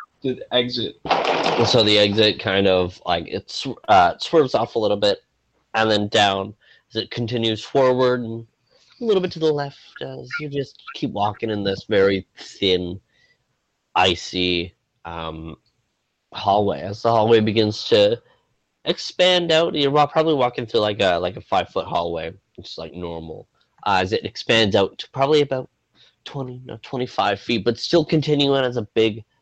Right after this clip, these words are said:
Speaker 2: tunnel. As the floor is just in front of you, as the, the floor just is a pitfall.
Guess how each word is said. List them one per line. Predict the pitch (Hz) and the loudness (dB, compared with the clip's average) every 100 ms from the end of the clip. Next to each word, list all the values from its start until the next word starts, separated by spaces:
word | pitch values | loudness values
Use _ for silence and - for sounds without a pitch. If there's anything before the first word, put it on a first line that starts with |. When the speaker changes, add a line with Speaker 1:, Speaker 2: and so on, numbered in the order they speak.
| _ | _
Speaker 2:
tunnel. | - 104 104 151 _ _ _ _ _ _ - _ _ _ _ _ - _ _ | -2 -2 -2 -8 _ _ _ _ _ _ -20 _ _ _ _ _ -20 _ _
As | 113 120 117 | 0 0 0
the | 110 | -2
floor | - 120 123 117 92 90 _ _ _ _ _ _ _ _ _ _ _ _ - - - | -2 0 4 4 2 -6 _ _ _ _ _ _ _ _ _ _ _ _ -14 -14 -12
is | 95 95 95 | -10 -10 -10
just | - 113 101 - _ - - - | -6 -2 -2 -4 _ -14 -14 -8
in | 104 | -8
front | - 117 113 | -2 -2 -2
of | |
you, | 113 98 95 | -2 0 0
as | 92 - | 0 -2
the, | 92 - | -6 -4
the | 90 | -8
floor | - 101 92 | 0 2 2
just | 98 90 - - | 0 -4 -6 -10
is | 90 | -8
a | 85 - - | -8 -12 -8
pitfall. | - - - 73 76 | -8 -8 -10 -10 -10